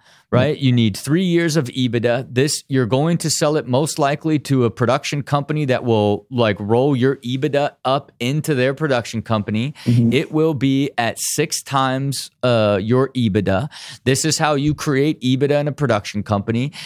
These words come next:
Speaker 1: You do it through finishing, through music, through post-production. All, there's all these verticals that drive that. Here's the industry standard. It's twenty-five percent, right? Like, all, I mapped it out to the T. And then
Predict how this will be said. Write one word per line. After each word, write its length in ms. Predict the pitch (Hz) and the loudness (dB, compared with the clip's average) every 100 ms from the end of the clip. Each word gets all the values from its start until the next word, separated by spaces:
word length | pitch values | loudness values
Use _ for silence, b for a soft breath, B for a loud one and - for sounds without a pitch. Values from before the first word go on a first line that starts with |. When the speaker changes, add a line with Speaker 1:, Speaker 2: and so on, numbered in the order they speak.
| B 95 | B -2
Speaker 1:
You 180 | 113 | 0
do 220 | 101 123 123 | 2 2 2
it 140 | 117 | 0
through 120 | 120 | -2
finishing, 640 | 113 143 147 123 113 98 | 0 0 0 0 0 -2
through 220 | 92 113 117 | -2 0 2
music, 720 | 113 135 143 107 104 92 - | 2 2 2 2 0 0 -2
through 160 | 120 | -6
post-production. 920 | 104 139 151 - 135 110 107 - 101 90 | 0 0 0 -2 0 2 0 0 -2 0
All, 380 | 123 147 185 - | 0 0 0 0
there's 260 | 131 117 | 0 0
all 260 | - 123 143 | 0 0 0
these 200 | 170 151 | -2 -2
verticals 520 | 127 127 131 139 120 | 0 0 0 -2 -2
that 220 | 113 92 | -2 -2
drive 480 | 92 110 107 101 95 | -2 0 0 -2 -2
that. 220 | 101 104 135 B B | -2 0 -2 B B
Here's 300 | B 139 165 | B 0 0
the 180 | 147 151 | 0 0
industry 440 | 151 165 - 165 165 | 0 0 -2 -2 -2
standard. 640 | - 117 110 123 139 127 | 0 0 2 2 2 2
It's 160 | 98 | 0
twenty-five 800 | - - 117 147 139 127 147 139 | -4 -2 0 0 0 0 0 -2
percent, 540 | 160 147 - 101 113 - 127 | -4 -2 -2 -2 -2 -4 -2
right? 220 | 139 151 | -2 0
Like, 220 | 139 135 - | 0 -2 -4
all, 280 | 180 226 - | -2 -2 -2
I 180 | 160 202 - | -2 -2 -2
mapped 360 | 180 208 220 | 0 0 0
it 80 | 202 | 0
out 220 | 202 190 - | 0 0 -2
to 120 | 185 | -2
the 100 | 190 | -2
T. 600 | - - 220 123 127 165 B B B B B B | -2 0 2 2 0 -4 B B B B B B
And 200 | 175 175 | 0 2
then 460 | 175 220 208 190 | 2 2 2 0